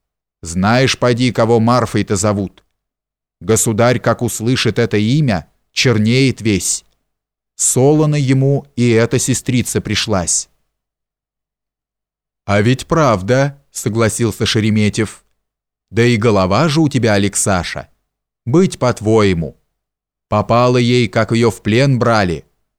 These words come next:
так пусть она в память святой Екатерины Великомученицы Катькой называется». «Но вот это дело», одобрил Меньшиков. «Государь свою тётку,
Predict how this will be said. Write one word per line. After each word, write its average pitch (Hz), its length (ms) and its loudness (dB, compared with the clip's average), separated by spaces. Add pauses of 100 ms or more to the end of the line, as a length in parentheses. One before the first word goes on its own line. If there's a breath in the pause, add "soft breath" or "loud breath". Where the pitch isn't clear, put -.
(120)
так 143 220 -2
пусть 170 280 0
она 135 240 2
в - 120 -10
память 135 360 0
святой 123 400 0
Екатерины 120 600 0
Великомученицы 107 1160 -2 (380)
Катькой 120 460 0
называется». 101 800 -2 (1120)
«Но 117 220 0
вот 170 220 2
это 170 220 2
дело», 107 640 0 (100)
одобрил 107 560 2
Меньшиков. 107 720 -2 (760)
«Государь 117 540 0
свою 120 400 0
тётку, 117 760 0